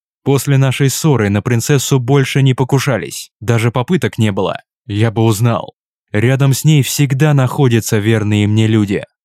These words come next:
От Норы отстали, сосредоточившись на мне.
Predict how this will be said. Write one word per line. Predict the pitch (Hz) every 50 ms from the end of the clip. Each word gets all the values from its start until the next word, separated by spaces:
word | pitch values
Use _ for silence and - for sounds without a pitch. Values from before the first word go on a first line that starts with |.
| _ _ _ _ _ _ _ _ _ -
От | 117 113 - -
Норы | 135 135 139 135 131 131
отстали, | 131 - - - - 147 123 107 98 78 - - -
сосредоточившись | - - - 120 - 113 117 110 113 107 - 131 127 - 123 113 - - 123 110 -
на | 117 113 113
мне. | 113 110 110 107 95 -